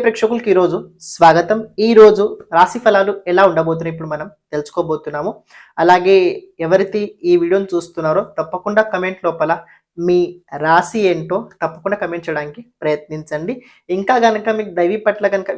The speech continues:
విశ్వాసం ఎక్కువ ఉన్నట్లయితే శ్రీ విష్ణు రూపాయ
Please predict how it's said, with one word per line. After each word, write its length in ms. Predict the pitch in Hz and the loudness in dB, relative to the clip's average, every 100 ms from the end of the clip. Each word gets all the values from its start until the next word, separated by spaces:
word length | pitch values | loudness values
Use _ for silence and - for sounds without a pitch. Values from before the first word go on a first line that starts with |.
| 175 | -8
విశ్వాసం 460 | - 185 180 180 - - | -4 -4 -4 -10 -16 -20
ఎక్కువ 340 | _ - 226 | _ -2 0
ఉన్నట్లయితే 520 | 190 185 165 156 226 262 _ _ - | 0 -4 -4 -4 -4 -8 _ _ -12
శ్రీ 160 | - 233 226 | -2 0 0
విష్ణు 320 | 247 240 220 202 | -4 -4 0 0
రూపాయ 380 | 196 175 175 | 0 0 0